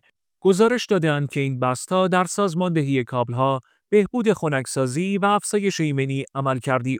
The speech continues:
عالی و قابل اعتماد دارند و به دلیل دوام بالا، نصب آسان و قابلیت‌های ضد استاتیک، رضایت بالایی در میان کاربران ایجاد کردند.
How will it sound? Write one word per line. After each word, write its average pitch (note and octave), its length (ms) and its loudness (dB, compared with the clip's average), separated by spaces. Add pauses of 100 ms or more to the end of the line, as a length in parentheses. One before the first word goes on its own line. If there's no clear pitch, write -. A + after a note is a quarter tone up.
عالی F3+ 320 4
و G3 200 2
قابل F#3 260 2
اعتماد G3 420 0
دارند - 360 -14 (380)
و C3 80 0
به C3 120 2
دلیل D#3+ 400 2
دوام F3 420 2
بالا، B2+ 400 2 (300)
نصب C3 360 -2
آسان F3+ 460 0
و G3+ 200 2
قابلیت‌های F3+ 720 2
ضد B2 300 -2
استاتیک، C#3 580 -6 (320)
رضایت F3+ 480 2
بالایی D#3 540 2
در F#3 200 2
میان G#3 280 -2
کاربران B2+ 640 0
ایجاد E3 380 -4
کردند. - 500 -20